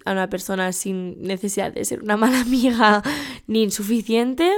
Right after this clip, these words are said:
Y espero, pues, haberos ayudado a vosotros, a vosotras, que os hayáis podido identificar. Bueno, realmente ojalá no os identifiquéis, pero como seguramente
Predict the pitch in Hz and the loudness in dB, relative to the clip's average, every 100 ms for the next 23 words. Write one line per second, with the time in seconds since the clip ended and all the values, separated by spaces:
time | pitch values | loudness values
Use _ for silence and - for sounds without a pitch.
0 | 427 - - - - _ - 202 208 208 | 0 -10 -20 -20 -20 _ 0 0 2 0
1 | 220 233 - 196 202 208 208 196 190 190 | 0 -4 -2 -2 -2 -2 -2 0 0 0
2 | 185 196 - 190 214 247 247 - _ - | -2 -4 -8 -6 -4 -4 -6 -14 _ -20
3 | - _ - 185 190 190 196 226 254 - | -20 _ 0 0 0 -2 0 -2 -2 -4
4 | 196 185 185 185 - - - 196 190 190 | -2 0 0 -2 -4 -10 -4 0 0 -2
5 | - 214 202 190 196 - 190 185 185 180 | -4 -2 -2 -4 -8 -10 -4 0 2 0
6 | 175 175 - - _ _ _ _ _ _ | -2 -8 -18 -20 _ _ _ _ _ _
7 | _ _ 226 220 202 196 247 269 294 277 | _ _ 6 8 8 8 6 6 2 4
8 | 208 214 226 214 185 185 - 180 175 175 | 4 2 2 0 -2 -4 -6 -4 -4 -4
9 | - - 202 220 269 - - 202 190 185 | -6 -2 2 2 -2 -6 -4 -2 -2 -4
10 | 185 214 240 214 185 196 156 | 0 0 2 0 0 -4 -6